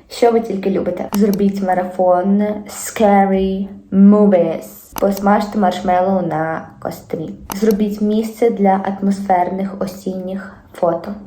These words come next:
Прикрасьте квартиру або дім до Геловіну. Купіть нові прикраси або зробіть їх своїми руками.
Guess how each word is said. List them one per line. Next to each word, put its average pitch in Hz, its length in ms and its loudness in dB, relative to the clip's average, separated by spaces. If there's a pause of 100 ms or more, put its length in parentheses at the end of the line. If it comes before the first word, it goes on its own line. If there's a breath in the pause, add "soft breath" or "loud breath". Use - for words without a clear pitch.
(120)
Прикрасьте 240 520 2
квартиру 233 880 4
або 185 560 0 (220)
дім 202 600 0
до 175 420 2 (400)
Геловіну. 185 960 0 (320 loud breath)
Купіть 214 540 0 (280)
нові 214 640 0 (1080 loud breath)
прикраси 208 760 2
або 190 220 4
зробіть 196 360 0
їх 214 100 -4
своїми 175 480 -6
руками. 170 500 -6